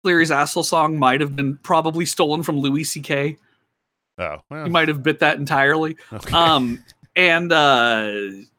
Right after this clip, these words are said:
Speaker 1: yeah, I just, nah, like, it was interesting. It's interesting seeing Dennis Leary pop up 'cause I'm always like, "Oh, right, he is trying to be an actor. Got
Speaker 2: I,
Speaker 1: it."
Speaker 2: like, seeing
Speaker 1: And
Speaker 2: him
Speaker 1: it's a
Speaker 2: there, I
Speaker 1: shame.
Speaker 2: was just like, "Oh, hey, it's Dennis Leary.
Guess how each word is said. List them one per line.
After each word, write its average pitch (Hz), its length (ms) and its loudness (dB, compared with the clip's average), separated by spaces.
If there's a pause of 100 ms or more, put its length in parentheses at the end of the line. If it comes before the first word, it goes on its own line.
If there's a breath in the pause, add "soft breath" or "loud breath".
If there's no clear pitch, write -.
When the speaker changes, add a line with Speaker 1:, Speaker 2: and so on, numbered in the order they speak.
(880)
Speaker 1:
yeah, 160 200 -4
I 165 140 -4
just, 165 380 -6
nah, 156 300 -2 (180)
like, 139 380 0 (840 soft breath)
it 196 220 2
was 220 360 2
interesting. 233 540 -2
It's 214 160 -2
interesting 311 400 -2
seeing 196 240 0
Dennis 156 260 0
Leary 151 220 4
pop 135 240 2
up 127 240 2
'cause 160 100 0
I'm 160 140 4
always 160 180 4
like, 160 160 -2 (220)
"Oh, 226 160 6
right, 202 380 6
he 160 120 -4
is 165 160 -2
trying 127 240 0
to 117 60 -4
be 117 100 0
an 113 80 0
actor. 110 680 -6 (260)
Got 131 260 6
Speaker 2:
I, 143 60 -6
Speaker 1:
it." 139 60 -8
Speaker 2:
like, 147 200 0
seeing 220 180 -2
Speaker 1:
And 226 80 4
Speaker 2:
him 233 40 2
Speaker 1:
it's 131 100 0
a 254 60 2
Speaker 2:
there, 127 120 4
I 127 60 4
Speaker 1:
shame. - 80 4
Speaker 2:
was 117 80 -2
just 123 140 -10
like, 123 180 -4
"Oh, 196 240 0 (220)
hey, 233 140 -6
it's 110 120 -8
Dennis 131 240 -16
Leary. 104 240 -16